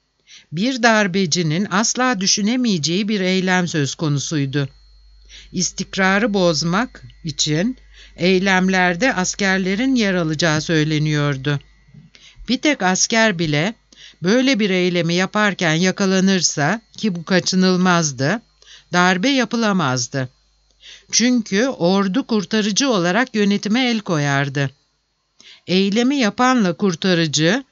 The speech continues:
aynı kurum olamazdı. Şimdi çok akıllı bir biçimde yürütülen projenin ikinci safhasındayız.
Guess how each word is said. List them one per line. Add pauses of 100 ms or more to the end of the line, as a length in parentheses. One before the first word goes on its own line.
(320)
aynı
kurum
olamazdı. (960)
Şimdi
çok
akıllı
bir
biçimde
yürütülen
projenin
ikinci
safhasındayız.